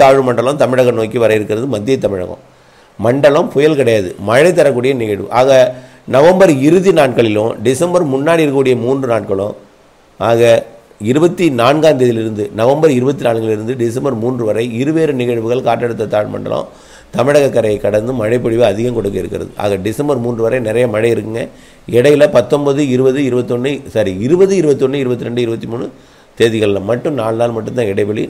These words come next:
நிறைய மழைப்பொழிவு இருக்கிறது. நம்பிக்கையுடன் இருங்கள். எந்த மாவட்டத்துக்கும் எப்போ வேணாலும் மழை பெய்யலாங்க. பத்தொன்பதாம் தேதி வரைக்கும் நிறைய மழை இருக்கு. இருபது, இருபத்தொன்னு, இருபத்திரெண்டு, இருபத்திமூணு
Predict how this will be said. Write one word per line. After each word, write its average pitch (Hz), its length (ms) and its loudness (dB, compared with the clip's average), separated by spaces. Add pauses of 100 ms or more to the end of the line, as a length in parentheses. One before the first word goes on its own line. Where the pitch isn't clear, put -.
நிறைய 107 320 -2
மழைப்பொழிவு 113 560 -4
இருக்கிறது. 92 340 -10 (480)
நம்பிக்கையுடன் 123 500 -2
இருங்கள். 135 280 -2 (640)
எந்த 156 340 4 (100)
மாவட்டத்துக்கும் 135 640 0 (140)
எப்போ 165 220 2
வேணாலும் 131 340 0
மழை 120 120 2
பெய்யலாங்க. 113 360 2 (100)
பத்தொன்பதாம் 113 420 0
தேதி 104 180 0
வரைக்கும் 131 320 0 (540)
நிறைய 143 380 2
மழை 117 300 0
இருக்கு. 113 240 -2 (680)
இருபது, 165 380 2
இருபத்தொன்னு, 139 440 2
இருபத்திரெண்டு, 127 440 -2
இருபத்திமூணு 117 400 -2